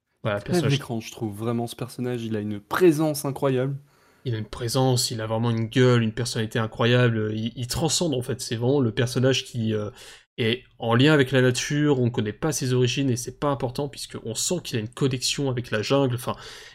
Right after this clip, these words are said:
Speaker 1: il y a un truc qui fait que ce personnage, il est, ouais, c'est, il, il y a un truc de magnétique, quoi, avec lui, qui, qui fait qu'il ressent le danger, euh, les choses, euh, que les humains ne peuvent pas percevoir. Enfin,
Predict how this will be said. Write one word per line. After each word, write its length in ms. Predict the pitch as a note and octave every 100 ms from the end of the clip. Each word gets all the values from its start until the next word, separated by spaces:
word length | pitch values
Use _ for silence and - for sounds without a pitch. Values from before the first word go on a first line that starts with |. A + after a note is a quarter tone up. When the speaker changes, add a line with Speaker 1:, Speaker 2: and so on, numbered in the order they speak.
| -
Speaker 1:
il 40 |
y 40 |
a 60 | G#2
un 60 | G#2
truc 320 | - - F3
qui 160 | -
fait 140 | A#2+ C#3
que 60 |
ce 80 | -
personnage, 440 | A#2 A#2+ C3 D#3 A#2+
il 120 | G#2+
est, 260 | G#2 G2+ - _ _ _ _ _ _ _ _ -
ouais, 180 | D#3 B2
c'est, 280 | - A#2 G#2+
il, 760 | A2+ A#2 G#2+ G2 E2+ D2 A1+ _ _ _ -
il 80 |
y 20 | B2
a 80 |
un 60 | A#2+
truc 120 | B2 D3
de 60 |
magnétique, 520 | C#3 C#3 C3+ D3 B2+
quoi, 140 | - A#2
avec 200 | A2+ -
lui, 180 | A#2 -
qui, 280 | - A2+
qui 120 | - -
fait 160 | C3+
qu'il 380 | B2+ C3 A#2 A2
ressent 320 | A2 A#2+ C#3+
le 140 | C3 A#2
danger, 580 | A#2+ A#2 C3+ C3+ C3
euh, 240 | A#2+ G#2+ G#2+
les 140 | G#2+
choses, 260 | - C3 A#2+
euh, 200 | G#2+ G#2
que 80 | -
les 300 | A2 A2 A2
humains 160 | A#2+ B2+
ne 80 |
peuvent 180 | A#2 - -
pas 140 | C3
percevoir. 400 | B2 A#2+ B2 B2 B2+
Enfin, 140 | B2